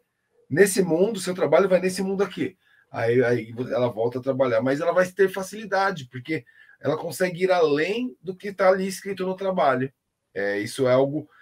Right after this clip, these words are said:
interessante. Tudo tem a ver com, mesmo com essa afinidade, com essa questão pessoal sua do trabalho. E até vale fazer um adendo, né? Você fala assim,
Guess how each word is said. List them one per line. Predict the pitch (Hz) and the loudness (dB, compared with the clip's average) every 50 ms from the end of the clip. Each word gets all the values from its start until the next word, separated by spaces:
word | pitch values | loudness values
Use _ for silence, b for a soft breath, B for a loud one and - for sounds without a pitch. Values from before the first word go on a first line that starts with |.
| b b b | b b b
interessante. | 127 117 165 180 180 180 147 127 123 - - | -14 -10 -6 -6 -6 -4 -4 -6 -6 -8 -10
Tudo | - 226 247 254 - 302 - | -8 -4 -4 -2 -2 -4 -4
tem | - 254 233 214 | -4 -6 -2 -2
a | 202 | -2
ver | 156 165 185 185 | -2 -4 -6 -6
com, | - 185 180 165 | -6 -8 -6 -4
mesmo | 156 156 170 165 185 185 | -4 -6 -6 -6 -10 -8
com | - 165 | -6 -8
essa | - - - - | -8 -8 -10 -14
afinidade, | - - 180 180 185 180 135 123 120 120 123 120 120 123 | -14 -14 -8 -8 -8 -4 0 2 2 2 2 0 -2 -6
com | - - 113 | -14 -12 -12
essa | 117 117 - 123 120 | -12 -10 -10 -12 -10
questão | - 123 120 - - 120 123 127 123 - _ _ _ _ _ _ _ _ _ - | -10 -12 -12 -8 -6 -4 -4 -4 -6 -8 _ _ _ _ _ _ _ _ _ -4
pessoal | 139 147 139 - - 151 127 123 117 117 139 151 156 139 | -4 -2 -2 -2 -2 0 2 4 4 6 6 6 6 4
sua | - - - 135 135 139 143 143 | 0 -6 -4 -2 0 0 0 0
do | 135 127 | -2 -4
trabalho. | 127 147 156 147 135 117 104 98 95 95 101 113 _ b b b b b b | -2 0 0 2 2 2 2 2 0 -4 -6 -10 _ b b b b b b
E | 190 | 0
até | 208 202 208 202 202 214 | 2 4 4 2 2 2
vale | 196 170 196 185 190 | 2 6 8 8 8
fazer | 190 196 196 180 196 | 6 0 -2 0 2
um | 202 | 2
adendo, | 208 202 160 156 147 135 127 | 2 4 2 0 0 2 2
né? | 131 143 | 2 0
Você | 135 | -2
fala | 147 156 | -4 -8
assim, | - 143 127 127 | -8 -8 -10 -10